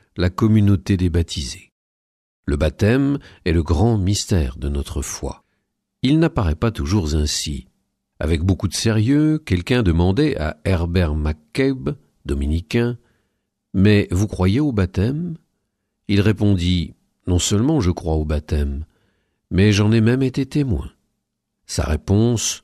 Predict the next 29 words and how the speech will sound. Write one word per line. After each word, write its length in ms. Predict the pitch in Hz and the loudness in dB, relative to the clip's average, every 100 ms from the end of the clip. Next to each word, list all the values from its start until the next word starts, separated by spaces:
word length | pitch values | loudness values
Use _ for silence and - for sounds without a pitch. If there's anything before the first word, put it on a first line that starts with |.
| _ | _
joue 460 | 80 85 104 113 - | -2 0 0 -2 -6
sur 300 | - - 98 | -10 -2 0
le 100 | 92 | 0
paradoxe 840 | - 82 76 87 95 85 - - | -2 -4 -2 0 0 0 -4 -8
du 100 | 78 | -6
baptême. 440 | 71 73 - 76 - - _ _ _ _ _ _ _ | -4 -4 -6 -12 -12 -20 _ _ _ _ _ _ _
C'est 220 | - - | -4 0
un 100 | 107 | 2
événement 500 | 101 98 95 95 87 | 4 4 4 4 4
ordinaire 680 | 90 90 92 104 135 147 104 | 2 2 2 2 0 -2 -4
de 100 | 80 | -8
tous 180 | - 120 | -4 0
les 140 | 92 | 2
jours. 540 | 98 135 117 85 - _ _ _ _ _ _ _ | 2 -2 -6 -10 -16 _ _ _ _ _ _ _
Environ 500 | 107 104 120 139 147 | 2 2 2 2 0
un 160 | 101 101 | 2 0
tiers 440 | - - 165 139 | 0 0 0 0
de 120 | 90 95 | 0 2
la 120 | 87 | 2
population 600 | 95 85 90 85 - 82 | -2 -4 -2 -2 0 0
mondiale 540 | 92 107 98 139 143 | 2 2 0 0 0
est 80 | 123 | 0
baptisée, 680 | 101 95 87 90 127 117 - _ _ _ _ _ | 0 -2 -2 0 0 -2 -4 _ _ _ _ _
deux 360 | - 78 117 156 | -12 0 2 2
virgule 600 | 143 95 139 87 95 92 | 0 -2 -2 0 2 0
trois 340 | - - 135 | -4 -4 -4
milliards 720 | 107 92 139 127 143 143 127 | 0 0 0 0 -2 -4 -6
de 140 | 76 80 | -4 -4
gens. 260 | 69 69 | -4 -6